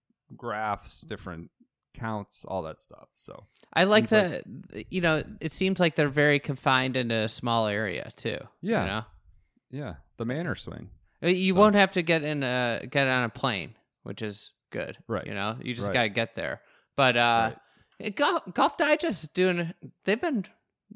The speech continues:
Speaker 2: they've been hustling out there,
Speaker 1: Hu-
Speaker 2: hustling.
Speaker 1: Huggy Bear, right?
Speaker 2: Yeah.
Speaker 1: He had that one.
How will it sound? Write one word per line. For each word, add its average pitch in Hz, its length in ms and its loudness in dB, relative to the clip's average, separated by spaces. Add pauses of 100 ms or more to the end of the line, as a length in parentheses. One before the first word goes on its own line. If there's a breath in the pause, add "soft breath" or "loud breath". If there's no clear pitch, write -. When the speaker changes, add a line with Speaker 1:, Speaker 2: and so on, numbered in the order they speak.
(100)
Speaker 2:
they've 214 200 -4
been 339 140 -4
hustling 196 540 -2
out 117 240 -2
there, 160 160 0
Speaker 1:
Hu- 139 100 -4
Speaker 2:
hustling. 107 520 -2 (540)
Speaker 1:
Huggy 147 360 -2
Bear, 80 240 2
right? 101 260 0 (160)
Speaker 2:
Yeah. 151 320 -4
Speaker 1:
He 113 80 0
had 120 160 2
that 127 180 0
one. 127 220 -4